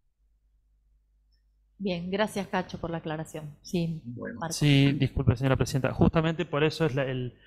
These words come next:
Speaker 3: parece una cue-, una distinción, pero no lo es. Tiene una, un claro objetivo, que es aclarar los puntos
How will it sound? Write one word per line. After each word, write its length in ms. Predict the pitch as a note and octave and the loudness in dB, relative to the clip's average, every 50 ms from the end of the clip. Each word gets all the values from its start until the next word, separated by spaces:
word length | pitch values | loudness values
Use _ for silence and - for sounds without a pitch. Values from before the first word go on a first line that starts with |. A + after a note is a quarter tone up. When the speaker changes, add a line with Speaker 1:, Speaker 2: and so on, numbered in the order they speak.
| - - _ _ _ _ _ | -20 -20 _ _ _ _ _
Speaker 3:
parece 300 | - - - F3 F3 - | 0 2 4 4 4 4
una 140 | G3 F#3+ F3+ | 2 2 2
cue-, 160 | E3+ E3 D#3+ - | 2 0 0 -2
una 180 | F3 F3 F3 | -2 -4 -4
distinción, 440 | E3 D3+ - - D3+ - - E3+ E3 | -4 -6 -8 -12 -14 -10 -8 -6 -4
pero 120 | D3 C#3 C#3 | -4 -4 -2
no 120 | C#3+ D3+ | -2 0
lo 120 | D#3 D#3 | 0 0
es. 300 | D3 B2+ - - - _ _ | 0 -2 -4 -10 -18 _ _
Tiene 280 | - D#3 D#3 D#3 - - | -6 -4 -4 -4 -6 -6
una, 340 | D#3+ D#3+ D#3+ D#3 - - _ | -6 -6 -4 -4 -6 -8 _
un 200 | - - D3 D3 | -10 -8 -6 0
claro 200 | D3 E3 F3+ F3+ F3+ | 4 4 6 6 4
objetivo, 480 | - - D#3+ C#3+ D3+ C#3+ B2+ A#2+ A#2+ | 2 0 -2 0 0 0 0 0 0
que 120 | - C#3 C3+ | 0 0 0
es 180 | C3 - - - | -2 -2 -4 -4
aclarar 680 | C3+ C3+ - C3+ C3+ C3+ D3 E3+ G3 G#3+ A3 - - _ _ _ _ _ | -4 -2 0 0 2 4 4 4 4 4 2 -2 -12 _ _ _ _ _
los 180 | - C3+ C3+ - - | -2 2 2 2 2
puntos 440 | - - A3 A#3+ B3 - A#3+ F#3 | 2 0 -2 -2 -4 -8 -10 -10